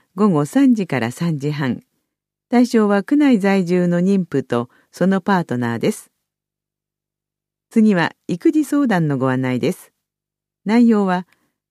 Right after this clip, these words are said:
身体測定、保健師などの相談。持ち物は母子健康手帳。一ヶ月から三ヶ月時の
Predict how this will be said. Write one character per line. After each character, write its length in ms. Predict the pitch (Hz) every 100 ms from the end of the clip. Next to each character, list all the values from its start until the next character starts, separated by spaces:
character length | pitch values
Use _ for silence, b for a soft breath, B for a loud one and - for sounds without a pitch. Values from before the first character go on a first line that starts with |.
| -
身 200 | 233 220
体 200 | 214 202
測 280 | - 196 -
定、 360 | 127 120 - _ _ _
保 160 | - 220
健 240 | 320 294
師 140 | 254 233
な 140 | 214
ど 100 | 165
の 120 | 123
相 260 | 117 127 123
談。 300 | 117 107 - _ _ _ _ _ _ _
持 120 | 175
ち 100 | 196
物 240 | 208 202 165
は 180 | 131 -
母 160 | 139 175
子 120 | -
健 200 | 151 143
康 160 | 143 139
手 140 | 139
帳。 380 | 135 - 113 104 _ _ _ _ _ _ _ _ _ _ _ _ _ _ _ _
一 160 | - 202
ヶ 160 | -
月 240 | 294 294 -
か 120 | 190
ら 120 | 151
三 260 | 156 208 202
ヶ 140 | 208
月 260 | 202 196 185
時 140 | 151
の 240 | 131 120